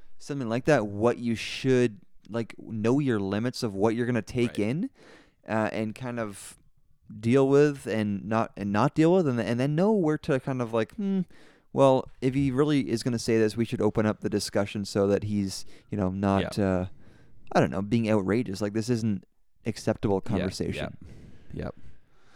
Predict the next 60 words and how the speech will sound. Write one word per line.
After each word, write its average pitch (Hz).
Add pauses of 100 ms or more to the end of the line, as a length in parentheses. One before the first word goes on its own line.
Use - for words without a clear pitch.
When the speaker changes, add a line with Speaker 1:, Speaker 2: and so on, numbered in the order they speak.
(240)
Speaker 2:
And 143
Speaker 1:
Yeah. 156
Speaker 2:
then 156
that's 156
the 151
other 127
thing 127
too, 139
where 104
you're 95
like, 92
"Well, 101
no 107
one, 127
none 123
of 135
his 95
buddies 98
are 90
ever 92
gonna 87
say -
that 85
to 87
him 87
'cause -
he's 101
probably 101
been 98
having 95
these 92
conversations 98
for -
forty 104
years 92
and 87
it's 85
just -
been, 92
like, 80
commonplace." 92
Speaker 1:
Yes. - (340)
Speaker 2:
So, 82
anyways, 85
that 92
was 90 (100)
an 90
interesting 90
thing 87
in 85
this 87
similar 90
vein 90
that 90
happened 92
to -
me. 92
But, 87 (280)
you 98
know, 90